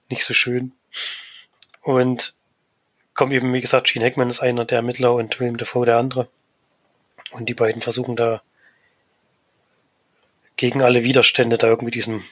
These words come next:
Fall aufzulösen. Und wie gesagt, es war am Anfang Polizeiauto, da weiß man schon, wie viel Hilfe sie von den örtlichen Behörden bekommen, ähm, die natürlich komplett mit drinstecken und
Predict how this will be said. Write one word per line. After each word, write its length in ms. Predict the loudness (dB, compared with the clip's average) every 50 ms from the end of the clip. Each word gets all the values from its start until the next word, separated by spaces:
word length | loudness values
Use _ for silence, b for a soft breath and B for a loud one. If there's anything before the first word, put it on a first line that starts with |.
| -20 _ _
Fall 200 | -2 0 2 2
aufzulösen. 720 | 2 2 0 -2 -2 -2 -2 -4 -2 -2 -2 -4 -6 -12 _ _ _ _ _ _ _ _ _ _ _ _ _ _ _ -20 -20 _ _ _ _ _ _ _ _ _ _ _ _ _
Und 580 | -4 -2 0 0 0 -2 -4 -4 -6 -6 -6 -8 _ _ _ _ _ _ _ _ _ _ _ -18 -14
wie 80 | -12 -2
gesagt, 380 | 0 2 4 4 4 4 2 -2
es 120 | -4 -2
war 80 | -6 -2
am 100 | 0 0
Anfang 280 | 0 2 0 -2 -2
Polizeiauto, 560 | -2 -4 -2 -2 2 4 6 4 4 2 0
da 100 | -2 -2
weiß 160 | -2 -2 -2 0
man 100 | -2 -2
schon, 220 | -2 -2 -4 -6 B B B B B B B B B B B _
wie 100 | -4 0
viel 100 | 0 2
Hilfe 240 | 2 4 4 2 2
sie 140 | 0 0 0
von 160 | 0 -2 -2
den 160 | -2 -4 -4
örtlichen 420 | -4 -4 -2 -2 -2 -2 -4 -12 -14 _
Behörden 320 | -6 -2 0 2 2 2 0
bekommen, 400 | -4 0 0 0 0 0 -6 B B B B B B B B B B B B B B B _ -4
ähm, 440 | 0 0 0 0 -2 -6 -8 -10 -14 _ _ _ _ _ _ _ _ _ _ _ _ _ _ _ _ _ _ _ -20 -20 _ _ -6
die 80 | -2
natürlich 420 | 0 0 0 0 -2 -2 -4 -4 -4
komplett 260 | -6 -4 -4 -4 -4
mit 140 | -4 -6 -4
drinstecken 560 | -2 2 2 2 2 0 -4 -4 -6 -6 -6
und 280 | -8 -8 -8 -10 -12